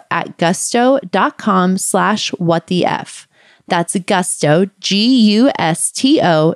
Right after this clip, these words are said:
dot com slash what the F, W H A T T H E E F F,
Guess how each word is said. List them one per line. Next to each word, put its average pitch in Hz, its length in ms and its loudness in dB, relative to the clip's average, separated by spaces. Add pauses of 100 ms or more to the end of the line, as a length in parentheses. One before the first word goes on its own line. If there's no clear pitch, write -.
dot 277 280 -2
com 170 380 0
slash 196 540 -2
what 175 320 -2
the 269 140 2
F, 170 280 0 (100)
W 185 320 2
H - 260 -4
A 160 180 2
T 208 400 0
T - 300 0
H - 340 -2
E 170 260 0 (300)
E 202 240 0
F 208 260 0
F, 156 300 -4